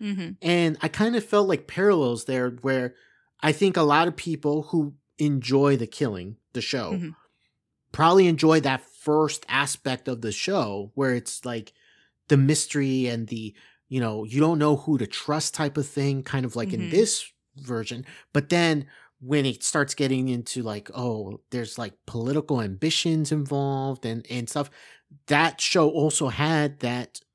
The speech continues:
Speaker 2: mire its second season. So
Speaker 1: Mm-hmm.
Speaker 2: I, I see a lot of the similarities between these two shows. So those who haven't seen,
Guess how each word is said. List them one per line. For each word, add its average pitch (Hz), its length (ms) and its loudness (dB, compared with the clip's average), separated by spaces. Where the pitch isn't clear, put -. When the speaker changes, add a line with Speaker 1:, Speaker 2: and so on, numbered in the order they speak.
Speaker 2:
mire 131 640 2
its - 220 -6
second 113 400 -4
season. 107 480 -4
So 139 300 0
Speaker 1:
Mm-hmm. 180 300 -6
Speaker 2:
I, 160 160 2
I 151 80 2
see 226 200 0
a 202 60 4
lot 151 200 4
of 127 80 0
the 110 80 -4
similarities 123 640 -2
between 123 480 -10
these 113 220 -10
two 120 140 -8
shows. 104 280 -8
So 143 160 0
those 151 320 4
who 160 120 4
haven't 123 280 0
seen, 143 520 0